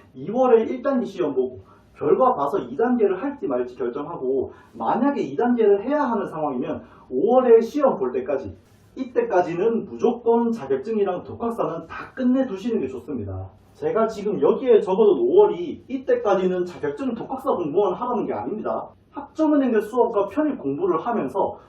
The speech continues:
이걸 같이 해주셔야 하는 거고, 자격증 취득 학점이랑 독학사 학점을 늦어도 오월까지는 받아두라는 겁니다. 자격증이랑 독학사를 빨리 끝낼수록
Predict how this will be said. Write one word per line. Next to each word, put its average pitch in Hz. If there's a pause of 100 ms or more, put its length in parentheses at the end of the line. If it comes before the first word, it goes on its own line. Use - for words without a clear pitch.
(140)
이걸 139
같이 -
해주셔야 208
하는 135
거고, 117 (280)
자격증 233
취득 262
학점이랑 175
독학사 233
학점을 208
늦어도 240
오월까지는 180
받아두라는 -
겁니다. 98 (400)
자격증이랑 214
독학사를 214
빨리 285
끝낼수록 185